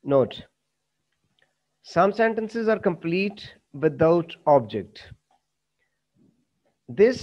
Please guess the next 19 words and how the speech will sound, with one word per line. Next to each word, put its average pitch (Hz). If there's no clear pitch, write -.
type 175
of 160
sentences 143
cannot 156
be 143
changed 139
into 127
the 131
passive 135
voice। 101
तो 139
कुछ 240
sentences 220
बेटा 165
ऐसे 160
भी 202
होते 156
हैं 170
जो 156